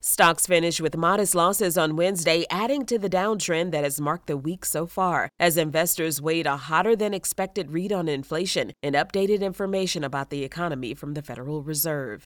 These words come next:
Nine of the eleven S and P sectors finished the session lower, although most of the declines were modest.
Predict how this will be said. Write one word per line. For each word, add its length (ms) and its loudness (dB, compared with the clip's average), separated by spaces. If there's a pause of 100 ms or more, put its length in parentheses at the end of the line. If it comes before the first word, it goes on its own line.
Nine 360 4
of 140 0
the 120 2
eleven 380 2
S 240 0
and 120 0
P 140 0
sectors 500 0
finished 380 0
the 140 -2
session 440 0
lower, 380 2
although 300 8
most 320 2
of 100 2
the 80 2
declines 480 0
were 140 -2
modest. 640 -2